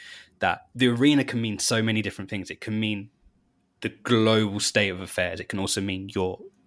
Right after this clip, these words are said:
your house. Have a think about Stoicism and look at your life and evaluate what can you control? What changes can you make in your life to make your world and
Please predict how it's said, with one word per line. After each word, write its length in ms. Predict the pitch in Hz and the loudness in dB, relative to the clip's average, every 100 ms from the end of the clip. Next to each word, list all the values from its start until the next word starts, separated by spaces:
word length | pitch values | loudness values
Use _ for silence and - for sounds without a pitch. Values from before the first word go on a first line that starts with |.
| - | -2
your 100 | 90 | 2
house. 400 | - 92 - - | 4 2 0 -8
Have 160 | - 123 | -4 -2
a 60 | 139 | 2
think 200 | 151 139 | 4 4
about 240 | 113 98 | 2 0
Stoicism 480 | - 107 110 98 95 | 0 0 2 0 -4
and 160 | 95 104 | -6 -2
look 240 | 117 123 | -2 0
at 60 | - | -2
your 140 | 107 | 0
life 300 | 110 117 110 | 2 2 0
and 100 | 92 | -4
evaluate 540 | 92 101 95 92 87 - - - _ | -2 0 0 0 -6 -8 -18 -20 _
what 300 | 107 123 135 | 0 0 0
can 240 | - 139 | 2 4
you 180 | 120 117 | 6 4
control? 600 | 117 95 90 - 85 113 | 2 -6 -6 -6 -8 -10
What 240 | 147 131 - | -2 0 2
changes 280 | 135 117 | 0 0
can 120 | - 104 | 0 -4
you 40 | |
make 160 | 98 - | -6 -4
in 80 | |
your 160 | 101 107 | -2 -2
life 160 | 92 - | -2 -4
to 60 | |
make 240 | 95 92 90 | -4 -4 -4
your 140 | 101 | -4
world 380 | 98 104 98 98 | 2 2 2 0
and 300 | 104 98 98 | -4 -6 -6